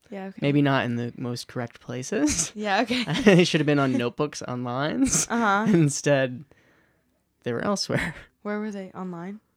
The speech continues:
Speaker 2: No,
Speaker 1: People?
Speaker 2: no, no, no, no. Just literally <laughs>
Speaker 1: Oh, you, like,
Speaker 2: my
Speaker 1: wrote
Speaker 2: notes
Speaker 1: on,
Speaker 2: app,
Speaker 1: like, books
Speaker 2: my
Speaker 1: and
Speaker 2: notes
Speaker 1: stuff.
Speaker 2: app,
Speaker 1: Okay.
Speaker 2: and then it was, like, my
Speaker 1: That's
Speaker 2: hand,
Speaker 1: scary.
Speaker 2: and then I started doing my,
Speaker 1: <laughs>
Speaker 2: my
Speaker 1: Uh-huh.
Speaker 2: thighs, and that's when people were like, "What the fuck,
Speaker 1: That is
Speaker 2: dude?"
Speaker 1: really
Speaker 2: So,
Speaker 1: intense.
Speaker 2: so anyways.
Speaker 1: Well, I'm glad that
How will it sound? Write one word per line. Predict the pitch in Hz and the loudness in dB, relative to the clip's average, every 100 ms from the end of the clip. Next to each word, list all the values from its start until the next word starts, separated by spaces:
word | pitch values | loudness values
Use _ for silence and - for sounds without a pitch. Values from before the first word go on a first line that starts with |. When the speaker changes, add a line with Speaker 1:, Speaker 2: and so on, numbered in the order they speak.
| - | 12
Speaker 2:
No, | 269 302 233 | 12 12 12
Speaker 1:
People? | 254 240 | 10 12
Speaker 2:
no, | 208 190 | 12 12
no, | |
no, | 185 | 12
no. | 156 131 143 | 8 4 4
Just | 190 202 240 190 | 2 2 -4 -4
literally | - 190 214 208 180 156 | 6 10 12 12 12 12
<laughs> | 233 226 | 10 10
Speaker 1:
Oh, | 294 277 | 10 10
you, | 254 240 | 8 6
like, | 214 | 6
Speaker 2:
my | 202 | 8
Speaker 1:
wrote | 185 | 10
Speaker 2:
notes | 160 160 220 | 12 12 12
Speaker 1:
on, | 214 | 10
Speaker 2:
app, | 180 190 | 10 8
Speaker 1:
like, | 202 196 | 6 0
books | 202 190 143 - | -2 -2 -4 0
Speaker 2:
my | 165 | 4
Speaker 1:
and | 160 | 6
Speaker 2:
notes | 151 151 | 4 6
Speaker 1:
stuff. | 160 | 10
Speaker 2:
app, | 156 | 10
Speaker 1:
Okay. | 135 | 10
Speaker 2:
and | 139 | 6
then | 139 | 6
it | |
was, | 135 | 6
like, | 131 | 4
my | 123 123 | 2 0
Speaker 1:
That's | |
Speaker 2:
hand, | 127 123 120 123 123 | 2 2 2 0 -2
Speaker 1:
scary. | 151 | -4
Speaker 2:
and | 135 | -2
then | 123 | -2
I | 123 | -2
started | 120 - 123 123 | -4 0 2 2
doing | 120 120 113 | 2 2 0
my, | 110 101 - | -2 -4 -8
Speaker 1:
<laughs> | _ | _
Speaker 2:
my | - 113 | -8 -6
Speaker 1:
Uh-huh. | 113 | -6
Speaker 2:
thighs, | 120 110 98 85 92 | -4 -2 -2 -4 -6
and | 101 98 | -6 -6
that's | 90 - | -6 -8
when | 87 76 | -12 -12
people | - - | -14 -10
were | 78 | -10
like, | 73 - | -10 -8
"What | - - | -8 -2
the | - 120 104 - _ | 2 2 0 -8 _
fuck, | 110 80 - | 0 0 -4
Speaker 1:
That | - 220 226 | 0 0 2
is | 220 214 | -2 -4
Speaker 2:
dude?" | 196 | -4
Speaker 1:
really | 180 170 165 170 - _ | -6 -6 -8 -10 -16 _
Speaker 2:
So, | |
Speaker 1:
intense. | 196 185 - - - - | -6 -6 -10 -16 -16 -18
Speaker 2:
so | - | -10
anyways. | - 240 160 170 190 180 - - _ _ | -2 0 2 4 2 0 -6 -10 _ _
Speaker 1:
Well, | 214 | 2
I'm | 226 247 | 2 2
glad | 240 269 | -2 -2
that | 339 | -2